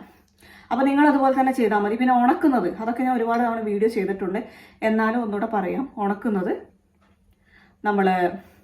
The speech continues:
തണലത്തിട്ട് ഉണക്കണം. ഓക്കെ, അപ്പൊ ഞാനിവിടെ ഉണക്കുന്ന ഒരു മെത്തേഡ് എങ്ങനെയാന്ന് വെച്ചിട്ടുണ്ടെങ്കിൽ, നമ്മൾ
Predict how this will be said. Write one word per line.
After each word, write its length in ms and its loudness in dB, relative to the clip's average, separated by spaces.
തണലത്തിട്ട് 540 2
ഉണക്കണം. 340 -4
ഓക്കെ, 160 -4
അപ്പൊ 120 -8
ഞാനിവിടെ 420 0
ഉണക്കുന്ന 360 -2
ഒരു 120 -2
മെത്തേഡ് 380 0
എങ്ങനെയാന്ന് 320 2
വെച്ചിട്ടുണ്ടെങ്കിൽ, 480 -4
നമ്മൾ 140 0